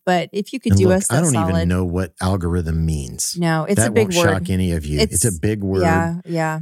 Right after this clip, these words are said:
Speaker 2: But we, we need you to
Speaker 1: Yeah.
Speaker 2: Make this happen
Speaker 1: It's,
Speaker 2: for
Speaker 1: it's
Speaker 2: us,
Speaker 1: a big
Speaker 2: guys.
Speaker 1: word for things are out of our control and <laughs> so what, someone else is making the decisions. So, yeah, make sure you go on over there, do that, uh, Apple Podcasts, five-star rating with a nice review.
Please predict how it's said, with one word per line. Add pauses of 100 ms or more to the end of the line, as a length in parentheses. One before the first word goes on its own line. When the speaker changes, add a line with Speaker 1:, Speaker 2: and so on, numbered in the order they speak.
(100)
Speaker 2:
But
we,
we
need
you
to (480)
Speaker 1:
Yeah.
Speaker 2:
Make
this
happen
Speaker 1:
It's,
Speaker 2:
for
Speaker 1:
it's
Speaker 2:
us,
Speaker 1:
a
big
Speaker 2:
guys.
Speaker 1:
word
for (160)
things
are
out
of
our
control
and
<laughs>
so (300)
what,
someone
else
is
making
the
decisions.
So, (380)
yeah,
make
sure
you
go
on
over
there,
do
that, (180)
uh,
Apple
Podcasts,
five-star
rating
with
a
nice
review.